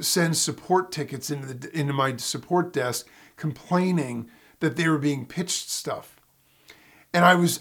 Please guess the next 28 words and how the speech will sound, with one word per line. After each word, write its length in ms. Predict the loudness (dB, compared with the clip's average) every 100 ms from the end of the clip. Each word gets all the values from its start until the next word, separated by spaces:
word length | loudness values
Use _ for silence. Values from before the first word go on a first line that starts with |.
| 4
absolutely 720 | 6 6 4 0 -2 -2 -4
flabbergasted 960 | -6 0 4 6 4 0 -4 -4 -6 -8
by 160 | -8
this. 420 | -10 -10 -10 -10 -12 _ _ _ _ 4
I 100 | 4
was 160 | 2
thinking 360 | 0 -2 -2 -4
to 100 | 0
myself, 440 | 0 2 0 0 2
"I 160 | 2
don't 320 | 2 0 -2 -4
understand. 760 | -2 -2 -2 0 0 0 -4
You 100 | -6
know, 180 | 0 2
I, 240 | 2 0 -2
I 360 | 0 0 -4 -12 _ _ _ _ _
created 380 | 0 2 2 0
a 100 | 0
lot 220 | 2 2
of 80 | 0
value. 720 | 4 8 8 6 0 -4 -6 -14 _ _ _ _ _ _
I 140 | 6 6
was 340 | 4 -2 -6 -6
transparent 800 | 0 2 2 0 2 2 2 0
and 120 | -4
honest. 520 | 0 2 2 0 -2
I 100 | -4
said, 640 | -4 0 2 2 2 -2